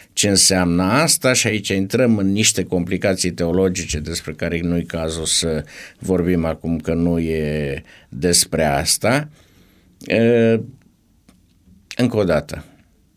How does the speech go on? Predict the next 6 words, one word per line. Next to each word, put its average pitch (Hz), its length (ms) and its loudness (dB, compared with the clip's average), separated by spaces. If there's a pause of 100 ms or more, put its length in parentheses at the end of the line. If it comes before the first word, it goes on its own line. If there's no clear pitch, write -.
(100)
e 120 180 0
dificil. 120 640 -4 (640)
E 120 640 0
complicat 95 920 -4 (720)
să 123 680 4
încerci 131 720 0